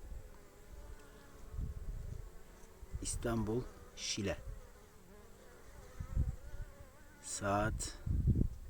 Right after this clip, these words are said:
on bir otuz civarı. Meteoroloji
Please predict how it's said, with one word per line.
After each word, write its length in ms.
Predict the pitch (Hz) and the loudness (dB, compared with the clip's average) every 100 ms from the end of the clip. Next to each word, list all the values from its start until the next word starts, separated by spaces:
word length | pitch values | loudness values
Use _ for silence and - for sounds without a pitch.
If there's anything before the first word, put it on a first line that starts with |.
| - - - - - - - - - - - - - | -2 -2 -8 -12 -14 -8 -4 -2 -4 -10 -12 -10 2
on 220 | 107 101 | 6 8
bir 80 | 104 | 8
otuz 400 | 95 - 98 - | 8 6 2 -2
civarı. 480 | 92 80 78 82 104 - - - - - - - - - - - - - - - - - - - - - - - - - - - - - - - - - | 0 2 2 0 -2 -8 -14 -12 -8 2 2 2 -4 -4 -4 -4 -4 -4 -4 -8 -10 -10 -8 -8 -10 -14 -14 -14 -14 -14 -14 -14 -16 -16 -14 -14 -14 -8
Meteoroloji 840 | 107 98 - 113 117 113 101 120 | -4 0 4 6 6 6 6 4